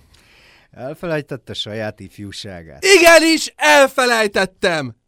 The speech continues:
Speaker 2: Azt hiszi, tudnék élni, ha nem felejtettem volna el. Azt hiszi, hogy meg tudnék halni, ha nem felejtettem volna el. Soha.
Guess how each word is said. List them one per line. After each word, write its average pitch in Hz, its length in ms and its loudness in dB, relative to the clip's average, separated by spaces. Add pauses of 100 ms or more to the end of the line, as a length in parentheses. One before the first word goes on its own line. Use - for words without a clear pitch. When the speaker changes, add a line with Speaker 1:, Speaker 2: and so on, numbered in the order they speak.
(1120)
Speaker 2:
Azt 254 380 -4
hiszi, - 480 -6 (560)
tudnék 185 560 2
élni, 175 480 6
ha 123 140 0
nem 151 200 4
felejtettem 131 680 0
volna 110 280 -4
el. 120 220 -4
Azt 165 160 -4
hiszi, 175 360 -6
hogy 131 100 -4
meg 165 200 -6
tudnék 151 400 -4
halni, 170 340 2
ha 165 100 2
nem 180 160 2
felejtettem 185 560 0
volna 202 240 2
el. 156 320 2 (1200)
Soha. 160 680 -4